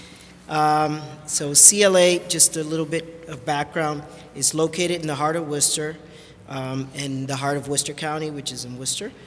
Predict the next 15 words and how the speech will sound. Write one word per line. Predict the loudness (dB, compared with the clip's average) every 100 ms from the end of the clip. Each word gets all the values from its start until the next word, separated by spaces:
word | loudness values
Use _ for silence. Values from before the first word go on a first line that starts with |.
| -20 -18
C | -2 0 2
L | 2
A | 6
serves | 6 6 0
over | -4 -6 -10
fourteen | -8 -6 -4 -4 -4 -4
thousand, | -2 0 4 2 2 -6 -10
uh, | -10 -8 -8 -10 -14 -20 -20 -18
people, | -10 -8 -6 -4 -4 -4 -6
individuals | -6 -4 -4 -4 -2 0
in | 0
two | -4 -8
thousand | -4 0 2 2
and | -4 -6
one | -6 -8